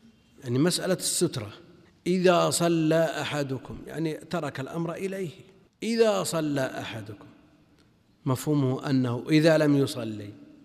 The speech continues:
صلاة باطلة ولا لا؟ صحيح،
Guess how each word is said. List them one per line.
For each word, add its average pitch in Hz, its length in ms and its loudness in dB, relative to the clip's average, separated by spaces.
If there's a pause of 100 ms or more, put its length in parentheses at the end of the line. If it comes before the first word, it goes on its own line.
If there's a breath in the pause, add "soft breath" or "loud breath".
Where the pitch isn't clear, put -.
(160)
صلاة 135 320 -6
باطلة 139 420 -6
ولا 123 260 -10
لا؟ 110 140 -16 (760)
صحيح، 208 600 -8